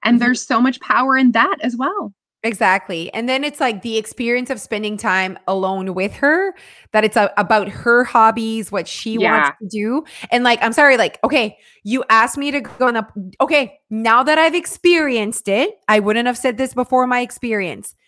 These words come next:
Speaker 2: Ask me to play Barbies with you or ask me to go to your, um, swimming lesson with you, I would choose swimming lesson a hundred percent. Playing
Speaker 1: Amazing.
Speaker 2: pretend is not my thing,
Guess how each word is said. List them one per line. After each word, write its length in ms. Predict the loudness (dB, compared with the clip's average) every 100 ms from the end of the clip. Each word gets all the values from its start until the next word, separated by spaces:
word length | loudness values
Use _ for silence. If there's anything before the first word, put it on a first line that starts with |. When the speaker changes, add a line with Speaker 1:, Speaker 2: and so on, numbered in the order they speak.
| _ _ _ _ _ _
Speaker 2:
Ask 320 | 4 4 2 -2
me 140 | -2
to 80 | -2
play 240 | 0 0
Barbies 560 | 2 2 2 2 -2 -2
with 240 | -4 -2
you 240 | -2 -2 -4 _ -4
or 160 | -2 2
ask 340 | 2 2 -2
me 100 | -6
to 100 | -4
go 160 | -2 -2
to 160 | -4 -6
your, 420 | 0 0 0 -2 -2
um, 380 | 2 4 2 0 -8
swimming 480 | -10 -6 -6 -4
lesson 320 | -4 -6 -6 -8
with 240 | -8 -4
you, 180 | -4 -4 0
I 160 | 2 2
would 160 | 0
choose 280 | -4 -4 -6
swimming 380 | -8 -6 -4 -4
lesson 460 | -4 -6 -6 -8 -6
a 100 | -4
hundred 340 | -4 -6 -6 -8
percent. 360 | -10 -12 -14 _ _ _ _
Playing 380 | -2 2 2 0 0
Speaker 1:
Amazing. 200 | 2 4
Speaker 2:
pretend 260 | 2 -2 -4 -8
is 140 | -8
not 360 | 0 4 4 2
my 140 | -4
thing, 380 | -2 -6 -8 -10